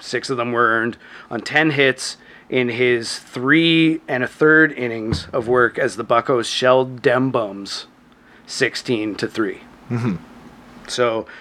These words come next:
Speaker 1: Bankhead was praised by the Dodger manager Bert Shotton for his curveball, the speed on his fastball, and for his control. But on the other hand, had criticism that perhaps he was tipping.
Speaker 2: Yeah.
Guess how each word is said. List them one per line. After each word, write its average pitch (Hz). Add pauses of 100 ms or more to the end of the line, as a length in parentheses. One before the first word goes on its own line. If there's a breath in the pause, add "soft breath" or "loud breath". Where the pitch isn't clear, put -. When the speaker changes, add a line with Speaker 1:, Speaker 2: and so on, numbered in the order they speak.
(160 loud breath)
Speaker 1:
Bankhead 165
was 156
praised 151
by 147
the 131
Dodger 135
manager 131
Bert 135
Shotton 139
for 135
his 113
curveball, 135 (300 loud breath)
the -
speed 151
on 139
his 135
fastball, 131
and 127
for 127
his 117
control. 127 (460 loud breath)
But 127
on 135
the 131
other 143
hand, 135
had 127
criticism 135
that 120 (240)
perhaps 131
he 143
was 113
tipping. 143 (520)
Speaker 2:
Yeah. 120